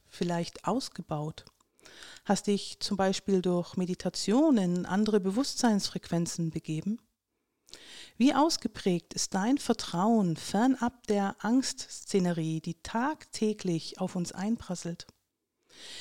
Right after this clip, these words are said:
Wie sehr baust du auf das, was du spürst und wahrnimmst,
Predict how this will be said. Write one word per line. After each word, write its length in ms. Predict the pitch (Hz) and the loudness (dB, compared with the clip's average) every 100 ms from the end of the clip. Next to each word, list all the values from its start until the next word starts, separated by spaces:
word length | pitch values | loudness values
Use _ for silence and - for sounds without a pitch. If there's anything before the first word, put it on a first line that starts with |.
| - | -8
Wie 220 | 196 262 | 2 4
sehr 340 | 277 233 233 226 | 4 2 4 2
baust 440 | 208 185 226 - | 2 2 2 0
du 100 | 214 | 0
auf 220 | 190 - - | 0 -2 -4
das, 520 | 180 208 220 196 - | -2 0 -2 -2 -4
was 220 | 170 - | -6 -2
du 260 | 247 277 294 | 2 2 2
spürst 800 | - - - 240 247 240 - | -4 -6 2 4 4 2 0
und 180 | 220 202 | -2 0
wahrnimmst, 600 | 185 190 170 165 - - | 0 0 0 -2 -6 -12